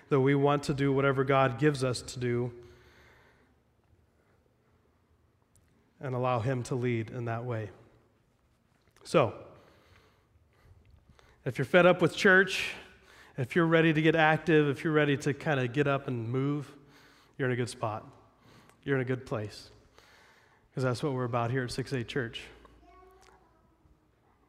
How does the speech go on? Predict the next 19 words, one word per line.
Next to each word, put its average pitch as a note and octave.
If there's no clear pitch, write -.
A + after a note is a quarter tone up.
We D3
wanna D3+
be D3
a D3
different D3+
kind D#3
of C3+
church D#3
because C#3
we're C#3+
fed D3
up D3
with D3
churches D3
that D3
aren't D3
being C#3+
the C#3
church. -